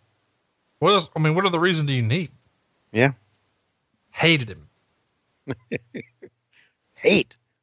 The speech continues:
Speaker 2: Fucking hated him, motherfucker. Did we see Tigress in any one of these shots except that last shot? No. We
Speaker 1: So you're
Speaker 2: didn't.
Speaker 1: s-, so you're saying not enough Tigress?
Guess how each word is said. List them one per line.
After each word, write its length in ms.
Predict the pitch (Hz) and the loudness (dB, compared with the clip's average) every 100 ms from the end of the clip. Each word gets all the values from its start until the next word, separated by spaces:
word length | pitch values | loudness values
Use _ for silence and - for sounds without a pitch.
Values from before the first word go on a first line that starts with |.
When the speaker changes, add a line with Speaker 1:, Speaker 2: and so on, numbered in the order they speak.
| _ _ _ _ _ _ - | _ _ _ _ _ _ -2
Speaker 2:
Fucking 300 | 160 - - - - | -2 -2 -20 -20 -4
hated 280 | 214 208 95 | 0 0 -4
him, 100 | 85 | -20
motherfucker. 440 | _ _ _ _ _ _ _ _ _ _ _ _ _ _ _ _ _ _ _ _ _ _ _ _ _ - | _ _ _ _ _ _ _ _ _ _ _ _ _ _ _ _ _ _ _ _ _ _ _ _ _ 0
Did 60 | 139 | 2
we 180 | 233 254 | 4 4
see 260 | - 190 | 4 2
Tigress 680 | 165 - 156 143 139 - - | 2 4 4 4 2 0 -2
in 160 | 117 117 | 0 0
any 260 | 139 147 | 2 2
one 180 | 123 131 | 2 2
of 60 | 120 | 2
these 160 | 110 | 2
shots 400 | - 123 110 - | 2 2 2 0
except 320 | 101 - 117 - | -6 0 0 2
that 160 | 101 | 2
last 220 | 98 98 | 4 2
shot? 340 | 92 98 92 - _ _ _ _ _ _ _ _ _ | 2 2 2 0 _ _ _ _ _ _ _ _ _
No. 300 | 98 87 76 _ _ _ _ _ _ - | -4 -2 -2 _ _ _ _ _ _ -2
We 60 | - | 2
Speaker 1:
So 60 | |
you're 100 | 143 | 4
Speaker 2:
didn't. 20 | 127 - - | 4 0 -4
Speaker 1:
s-, 60 | |
so 60 | - | 0
you're 60 | 135 | 2
saying 260 | 147 131 | 4 4
not 160 | 120 123 | 4 2
enough 220 | 123 120 | 2 -2
Tigress? 580 | - 120 127 139 - - | 0 0 0 -4 -6 -14